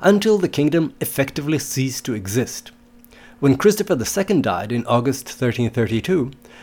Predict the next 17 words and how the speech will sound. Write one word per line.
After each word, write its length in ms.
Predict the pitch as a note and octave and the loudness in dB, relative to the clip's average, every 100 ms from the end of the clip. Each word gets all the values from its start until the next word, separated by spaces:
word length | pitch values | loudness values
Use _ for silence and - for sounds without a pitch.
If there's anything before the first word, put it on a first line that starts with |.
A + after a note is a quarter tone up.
| - | 0
there 100 | A3+ | 4
was 160 | A3+ G#3+ | 4 4
almost 420 | F3+ F#3 G3 - | 4 4 2 0
nothing 520 | B2 A#2+ - - E3 | 2 2 2 2 2
left 260 | G#2 F#2+ - | 0 -4 -4
of 80 | G#2+ | -2
his 160 | A#2+ | 0
kingdom. 400 | - G#3 - - - - - _ | 0 -2 -2 -8 -16 -20 -20 _
Sweden 460 | - - F3+ F3+ C3 | -10 0 2 4 4
ruled 220 | A2 G2 | 2 -2
Scania, 580 | - D#3 D3+ E3+ E3+ F3 | 0 2 4 4 2 0
and 160 | B2 | -2
various 400 | G#2+ D3 F3 D#3+ | 0 2 4 2
German 440 | - C3+ C#3+ C#3+ C3 | 0 0 2 2 -2
aristocrats 640 | B2 C#3 - - A#2+ A#2+ - | -2 -2 -4 -4 -4 -4 -2
controlled 500 | E3+ - B2 A2+ F#2 | -2 2 0 0 -2
Jutland, 560 | D3 - E3+ D#3 C#3+ | -4 -2 -2 -2 -4